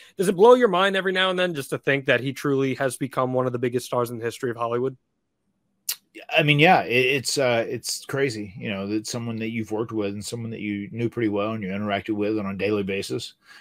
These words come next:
Speaker 2: when you were on the road back in the day. Uh, yeah, it's, it's pretty <laughs> wild to, just to see that, but it's great. It's, I'm very happy for him. You know, he's a guy who's busted his ass. He is one of the hardest workers you'll ever meet. So he, he's definitely worked very hard and he deserves everything he's getting.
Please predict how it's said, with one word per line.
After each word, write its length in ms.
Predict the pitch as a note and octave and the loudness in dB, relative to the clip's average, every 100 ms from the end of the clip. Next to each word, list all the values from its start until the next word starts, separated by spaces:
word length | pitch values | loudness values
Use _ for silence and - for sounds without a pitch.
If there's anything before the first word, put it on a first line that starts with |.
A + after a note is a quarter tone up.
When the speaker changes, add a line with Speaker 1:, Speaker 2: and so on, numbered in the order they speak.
| - - | -18 -4
Speaker 2:
when 160 | A#2+ | -2
you 80 | A2+ | 0
were 80 | G#2 | 0
on 140 | G#2+ | 0
the 80 | G#2 | -2
road 200 | G2 G#2 | 0 0
back 220 | G2+ G2 | -2 -4
in 80 | A2 | -4
the 60 | G2+ | -2
day. 160 | G#2+ | 0
Uh, 320 | G#2 G#2+ G2+ - - | 4 4 2 -2 2
yeah, 260 | D3 A#2+ - | 4 2 0
it's, 220 | A2 - | -4 -2
it's 180 | A2 - | -8 -6
pretty 240 | - D#3+ | 8 10
<laughs> 0 | |
wild 400 | B2+ C3+ B2 A#2 | 12 10 8 4
to, 140 | B2+ A#2 _ _ _ _ | 0 -6 _ _ _ _
just 300 | - C#3+ - | -2 0 2
to 80 | C#3 | 0
see 200 | A#2 D3+ | 0 2
that, 220 | D3 G#2 A#2+ | 2 2 2
but 80 | |
it's 140 | C3 A2 | -2 2
great. 320 | C#3 D3 - - | 2 2 0 -6
It's, 380 | A2 G#2 - - G2+ | -6 -6 -8 -8 -10
I'm 120 | A2+ | -4
very 260 | A#2 C#3 | 2 4
happy 260 | A#2+ A2+ A2+ | 6 2 0
for 260 | G#2 F#2+ F2+ | -6 -6 -8
him. 60 | E2+ | -6
You 120 | G#2+ | -4
know, 140 | G#2 G2 | -2 -2
he's 180 | A2 | -2
a 40 | A#2 | 2
guy 140 | B2 | 2
who's 140 | A#2 G#2+ | 2 2
busted 340 | A#2 A2+ C3+ | -2 -2 -4
his 120 | A2 | -4
ass. 320 | A2 G2+ G2 | -4 -4 -6
He 300 | - A2 A2 - _ _ - | -2 -2 -2 -6 _ _ -6
is 180 | G#2+ A2 | -6 -4
one 140 | A#2+ | 0
of 60 | B2 | 2
the 60 | |
hardest 340 | A2+ A#2+ A#2 B2 | 4 2 2 -2
workers 340 | A#2 C3 G#2+ | -2 -2 -4
you'll 160 | A#2 G#2+ | -2 -2
ever 140 | G#2+ | -4
meet. 240 | A2 G#2 | -6 -6
So 160 | - F#2+ | -6 -6
he, 260 | G2 G2 G2+ | -6 -6 -4
he's 240 | G#2+ G#2 | -2 -2
definitely 340 | A2 G#2 A#2+ G#2 | -4 -4 -8 -6
worked 180 | A2 | -6
very 180 | A2 A2 | -4 -4
hard 220 | G2+ G#2 | -2 -4
and 80 | A2 | -4
he 20 | |
deserves 380 | G#2+ F#2+ G#2 F#2+ | -8 -6 -6 -4
everything 260 | G#2+ G#2+ G#2 | -4 -6 -8
he's 140 | G2+ | -10
getting. 240 | - G#2+ | -8 -8